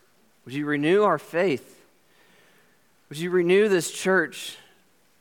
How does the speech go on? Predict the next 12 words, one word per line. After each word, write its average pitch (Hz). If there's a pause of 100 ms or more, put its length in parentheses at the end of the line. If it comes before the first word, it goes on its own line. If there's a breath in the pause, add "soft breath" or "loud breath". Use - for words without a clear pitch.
(1160)
Would 127
you 156
renew 165
our 160
wonder? 143 (760)
Our 135
love, 147
our 123
rest 143
in 135
the 123
gospel. 139